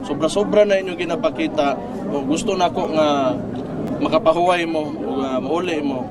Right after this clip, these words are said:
Kung unsa man ni dawato na mo ni, kaya man na mo moatubang, kikibaw man may ako, bisag kani karon,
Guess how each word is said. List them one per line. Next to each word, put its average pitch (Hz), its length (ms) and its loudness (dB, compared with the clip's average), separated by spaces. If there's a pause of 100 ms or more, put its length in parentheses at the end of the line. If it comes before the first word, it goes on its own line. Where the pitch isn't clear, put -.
Kung 180 160 -4
unsa 202 240 4
man 190 160 0
ni 180 160 -2 (200)
dawato 185 440 4
na 175 160 -2
mo 160 160 -4
ni, 139 160 -4 (720)
kaya 208 320 6
man 196 160 -6
na 190 80 -4
mo 185 160 -6
moatubang, 165 720 0 (480)
kikibaw 175 560 2
man 175 160 -4
may 156 240 -6
ako, 170 480 0
bisag 160 320 -6
kani 185 240 0
karon, 160 320 2